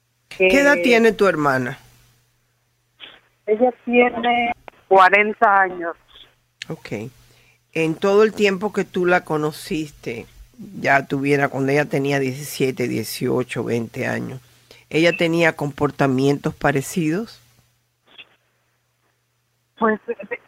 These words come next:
Speaker 1: deje-, fíjese que desde que era, eh, chiquita, ella era muy, no, no le gustaba, nunca le ha gustado estar entre mucha gente.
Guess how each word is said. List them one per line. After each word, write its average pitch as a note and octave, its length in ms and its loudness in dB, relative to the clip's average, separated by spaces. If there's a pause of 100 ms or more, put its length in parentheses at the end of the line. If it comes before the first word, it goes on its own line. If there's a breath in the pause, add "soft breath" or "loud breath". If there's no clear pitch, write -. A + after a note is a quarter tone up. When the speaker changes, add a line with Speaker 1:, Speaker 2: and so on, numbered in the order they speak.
Speaker 1:
deje-, B3 380 -4 (200)
fíjese C4 380 2
que G#3+ 160 2
desde F#3+ 340 0
que A#3 180 4
era, A3+ 480 4
eh, F3+ 100 -6 (880)
chiquita, A3 560 -6 (1000)
ella G#3 360 4
era A3 320 4
muy, A3 1000 -8 (600)
no, G3+ 300 2
no G#3+ 240 -2
le A#3 140 4
gustaba, G#3+ 960 -2 (100)
nunca B3 340 6
le B3+ 140 6
ha B3 140 6
gustado A3+ 1000 -2 (1000)
estar G3+ 520 2
entre G3+ 340 0
mucha G3+ 400 -2
gente. F#3 500 2